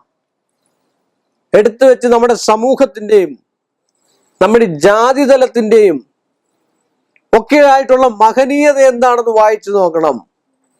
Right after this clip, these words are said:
ആ മഹനീയത ഉണ്ടാവണം. നല്ല വിത്ത് വെച്ചെങ്കിലേ, നല്ലൊരു വിത്തുണ്ടെങ്കിലേ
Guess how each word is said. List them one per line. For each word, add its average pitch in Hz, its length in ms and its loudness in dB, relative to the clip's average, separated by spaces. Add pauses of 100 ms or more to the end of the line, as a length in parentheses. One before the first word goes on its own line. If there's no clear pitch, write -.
(760)
ആ 240 300 2 (260)
മഹനീയത 269 600 2
ഉണ്ടാവണം. 202 500 -2 (2000)
നല്ല 220 640 2
വിത്ത് 233 420 -2
വെച്ചെങ്കിലേ, 226 680 0 (260)
നല്ലൊരു 254 540 -2
വിത്തുണ്ടെങ്കിലേ 226 840 -2